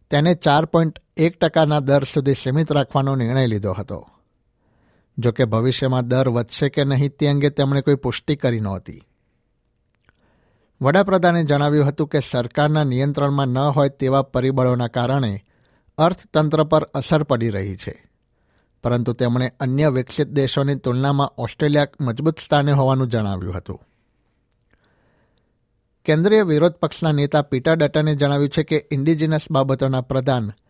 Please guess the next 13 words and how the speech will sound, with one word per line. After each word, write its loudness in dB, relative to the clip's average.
લિન્ડા 2
બર્નીએ 2
વોઇસ 0
ટુ 2
પાર્લામેન્ટ 0
અંગે 2
દેશના -2
લોકો 0
સાથે 0
પ્રામાણિક 0
રહેવાની 2
જરૂર -2
છે. -12